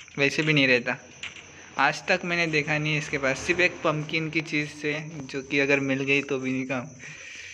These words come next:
तो अपन explore करेंगे, तो अगर कुछ और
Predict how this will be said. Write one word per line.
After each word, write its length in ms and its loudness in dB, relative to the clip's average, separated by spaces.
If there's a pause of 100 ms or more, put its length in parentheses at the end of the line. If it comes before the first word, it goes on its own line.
(1300)
तो 120 6
अपन 240 2
explore 440 4
करेंगे, 380 4
तो 160 4
अगर 240 6
कुछ 320 -4
और 320 8